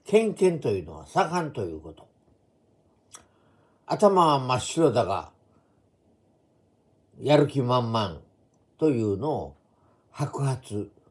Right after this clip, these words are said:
意健健という。健健というのは高らか。調子が高いいうことやな。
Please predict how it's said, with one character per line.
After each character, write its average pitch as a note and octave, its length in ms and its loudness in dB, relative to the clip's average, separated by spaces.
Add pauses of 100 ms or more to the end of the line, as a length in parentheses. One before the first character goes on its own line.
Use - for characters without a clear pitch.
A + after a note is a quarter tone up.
(280)
意 F3 280 0
健 C#3+ 280 -2
健 C3+ 300 -2
と G3 120 -2
い F#2 120 -2
う。 D#2 80 -12 (1120)
健 G3 280 2
健 F#3+ 260 0
と C3+ 80 -6
い F#2+ 100 -4
う F2+ 40 -6
の E2+ 80 -10
は D#2+ 100 -12
高 D3 260 -4
ら C#3+ 120 -4
か。 - 140 -20 (3500)
調 D#3+ 200 0
子 D3 120 -6
が C#3+ 100 0
高 C#3+ 260 -10
い D#2 100 -8
い - 20 -12
う D2+ 40 -16
こ - 100 -20
と - 120 -20
や C#3 80 -12
な。 E3 120 -12